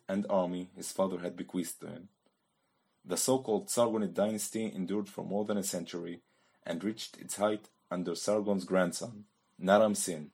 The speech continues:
However, by the latter's last years, the serious troubles that would lead to its collapse began to appear, and by the reign of his son,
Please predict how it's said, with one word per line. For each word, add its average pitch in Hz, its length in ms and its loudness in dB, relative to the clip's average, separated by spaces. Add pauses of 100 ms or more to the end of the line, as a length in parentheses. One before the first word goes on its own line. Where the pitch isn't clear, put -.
(840)
However, 95 540 2 (240)
by 90 140 2
the 90 160 -2
latter's 107 400 0
last 104 320 0
years, 85 420 -6 (320)
the 92 140 -4
serious 127 400 2
troubles 104 520 2
that 87 220 -2
would 82 160 -8
lead 107 180 -2
to 90 80 -4
its 90 160 -4
collapse 90 540 0 (140)
began 87 260 -4
to 82 140 -6
appear, 82 380 -6 (640)
and 87 160 -4
by 90 160 4
the 85 120 -2
reign 113 280 2
of 104 60 -4
his 92 140 -6
son, 82 400 -2